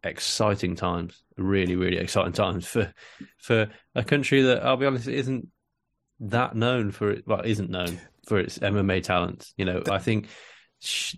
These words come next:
Speaker 1: Valentina's trained in and around there, but isn't, you know, a native of, of, um, of there. So, you know, it's, it's exciting times.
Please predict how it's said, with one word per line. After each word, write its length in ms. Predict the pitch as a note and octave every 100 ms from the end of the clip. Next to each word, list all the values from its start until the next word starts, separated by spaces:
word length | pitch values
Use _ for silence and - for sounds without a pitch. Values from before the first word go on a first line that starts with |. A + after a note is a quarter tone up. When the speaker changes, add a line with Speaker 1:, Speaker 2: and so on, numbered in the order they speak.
| -
Speaker 1:
Valentina's 760 | G#2+ A2 G#2 F#2+ G#2+ G#2+ F#2+
trained 300 | - G#2+ G2
in 120 | G2 G2
and 140 | F#2+
around 440 | F#2+ F#2+ F#2+ F#2+
there, 380 | F#2+ F#2+ F#2+ F#2+ -
but 220 | G2+ - _ _
isn't, 380 | A2 F#2+ F#2+ - - _ _
you 120 | G2+ F#2
know, 100 | F2
a 60 |
native 440 | F2+ F#2+ - F2 F2+
of, 220 | F2 -
of, 300 | F#2 F2 - -
um, 440 | F2+ F2+ F2 F2 - _ _ _ _ _ _ _ _ _
of 200 | A#2+ F#2
there. 240 | F#2+ F#2 F2+
So, 200 | G#2+ G#2+
you 120 | A#2 A#2
know, 120 | A#2
it's, 360 | A#2+ A#2 - _ _ _
it's 220 | C3 B2+
exciting 400 | C3+ - C3+ G#2+
times. 400 | G2+ G2 F2+ -